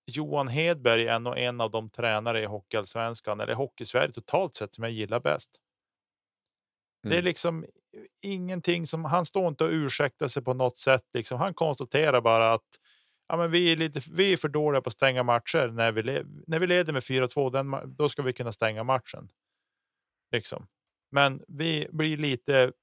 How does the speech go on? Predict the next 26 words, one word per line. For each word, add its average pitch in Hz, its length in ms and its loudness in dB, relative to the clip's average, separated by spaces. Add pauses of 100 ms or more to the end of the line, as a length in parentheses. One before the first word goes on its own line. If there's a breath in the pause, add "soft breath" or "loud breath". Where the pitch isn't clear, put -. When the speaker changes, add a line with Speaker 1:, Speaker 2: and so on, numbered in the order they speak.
(640)
Speaker 1:
dåliga. 131 540 4
Vi 139 80 -2
missar 151 360 2
i 131 140 2
detaljerna 120 720 4
och, 117 380 2
liksom, 113 360 -8
förlorar 117 300 0
matchen 110 300 -2
mot 104 160 -8
ett 117 80 -8 (220)
så - 160 -8
här, 117 300 0 (420)
mot 160 140 2
ett 131 60 -4
sånt 156 80 0
här 170 60 6
bra 143 200 8
hockeylag 127 460 2
kan 120 140 -2
man 117 100 -2
inte 110 140 -6
göra 123 200 6
det. 101 220 -2 (1000)
Eh, 104 420 -6 (560)
och 113 180 -8